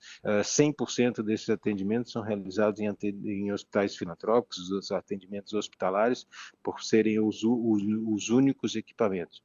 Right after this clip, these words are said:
Além disso, esses hospitais, ao longo do tempo, os maiores hospitais, eh, procuraram sempre um avanço tecnológico, então atendimentos de alta complexidade são, são realizados, eh,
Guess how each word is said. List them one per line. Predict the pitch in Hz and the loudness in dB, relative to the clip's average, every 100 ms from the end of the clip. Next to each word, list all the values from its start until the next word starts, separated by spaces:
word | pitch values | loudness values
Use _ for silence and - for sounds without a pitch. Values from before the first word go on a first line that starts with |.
| - - - - | -20 -20 -20 -6
Além | 98 107 | 0 0
disso, | 98 120 127 - | 2 2 2 2
esses | 117 113 110 | 0 0 -2
hospitais, | 104 107 - - 104 98 | -2 -2 -6 0 0 2
ao | 104 | 2
longo | 104 110 104 | 2 2 2
do | 92 | -2
tempo, | 85 113 131 127 - | -4 0 2 0 -2
os | 98 - | -6 -8
maiores | 95 95 104 107 98 | -4 0 2 2 -2
hospitais, | 98 _ _ - 107 117 - - - - - | -10 _ _ 0 2 2 -2 -14 -20 -20 -8
eh, | 104 107 107 107 104 101 | -2 2 2 4 2 2
procuraram | 110 107 110 107 110 104 | 0 2 4 6 4 2
sempre | - 120 117 113 | -2 -4 -2 -2
um | 107 | 0
avanço | 95 90 117 127 - 95 | 0 2 2 2 0 -6
tecnológico, | - 104 - 101 92 104 131 131 - 107 110 90 - - - - | -2 -4 -2 -4 -2 0 2 2 -2 -4 -2 -2 -6 -20 -20 -6
então | 107 95 - 107 110 113 113 110 107 98 | -4 -4 -2 0 2 4 4 2 2 0
atendimentos | 104 - 107 107 110 107 92 | 0 0 0 0 0 -2 -6
de | 95 104 | 0 4
alta | 107 123 113 | 6 4 0
complexidade | - 104 101 - - 92 98 120 120 120 110 | -4 -6 -6 -8 -8 -2 2 2 0 -2 -6
são, | - 110 | -4 -6
são | - - 107 107 107 | -8 -8 -4 -2 -2
realizados, | 98 104 95 87 104 104 98 - - - - _ 101 | -2 -2 -2 0 2 2 0 -10 -14 -20 -20 _ -2
eh, | 98 101 | 0 -2